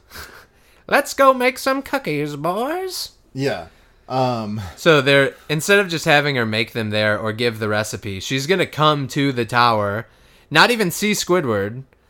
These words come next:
Speaker 1: but she's gonna make the cookies.
Speaker 2: Just make 'em in the kitchen and then go home. <laughs>
Speaker 1: Yeah. And the good payoff of this, too, is Squidward's like, "Oh, this is just like Mother used to make. I just wish Mom was a better cook." Like,
Speaker 2: <laughs>
Speaker 1: like they're, they're disgusting cookies, but you did the request.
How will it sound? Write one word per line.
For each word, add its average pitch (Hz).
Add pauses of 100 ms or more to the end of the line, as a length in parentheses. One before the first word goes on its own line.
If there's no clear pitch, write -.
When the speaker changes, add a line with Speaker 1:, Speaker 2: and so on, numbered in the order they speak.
Speaker 1:
but 143
she's 156
gonna 156
make 139
the 135
cookies. 107
Speaker 2:
Just 143
make 117
'em 120
in 117
the 110
kitchen 117
and 101 (180)
then 110
go 104
home. 104 (140)
<laughs> -
Speaker 1:
Yeah. 151 (280)
And 165
the 170
good 160
payoff 151
of 120
this, 113
too, 131
is 113
Squidward's 127
like, 113
"Oh, 165
this 151
is 156
just 123
like 107
Mother 107
used 104
to 110
make. 98
I 147
just 175
wish 117
Mom 113
was 104
a 101
better 104
cook." 95 (340)
Like, - (180)
Speaker 2:
<laughs> -
Speaker 1:
like 143
they're, 160
they're 151
disgusting 143
cookies, 104
but 107
you 131
did 131
the 110
request. 101